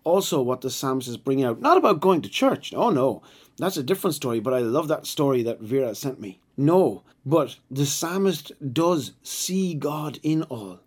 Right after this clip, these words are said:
And because he sees God in all, it changes his perspective. But I love that. If you cannot see God in all,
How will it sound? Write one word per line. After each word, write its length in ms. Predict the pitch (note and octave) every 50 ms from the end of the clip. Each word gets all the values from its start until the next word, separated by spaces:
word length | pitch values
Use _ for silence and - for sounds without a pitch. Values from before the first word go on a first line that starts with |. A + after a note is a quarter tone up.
| _ -
And 140 | - C#3 C#3
because 480 | D3 C#3 C#3+ - D3+ E3+ F#3 F3+ E3
he 140 | - F3 F3
sees 440 | D#3 - - - F#3 G#3+ A#3 G#3+ D#3+
God 260 | - D#3+ C3+ A#2 A2
in 140 | G#2+ G#2 G#2+
all, 300 | G#2 G2+ G2 F#2 F#2 - _ _ _ _ _ _ _ -
it 120 | C#3 C#3+
changes 500 | - - - D3 D3 D3+ D#3 C#3 C#3+ C3+
his 200 | A#2 - C#3+ C3+
perspective. 720 | - - - A#2 - - B2+ C3 - - F#2+ - - - _ _ _ _ _ _ _ _ _ _ -
But 120 | - A#2+
I 60 | C3+
love 180 | D3+ D3+ D3 B2+
that. 240 | B2 A2 G#2+ - -
If 220 | - F3+ E3 - E3+
you 100 | F3 D3+
cannot 480 | C#3+ - - - A#3 C4 A#3+ G#3 -
see 400 | - - - - - B3 C4 B3+
God 300 | G#3+ F3+ G3+ F#3+ G3 F#3+
in 100 | G3 F#3+
all, 380 | F#3 F#3 F#3 F3+ C3+ G2+ F#2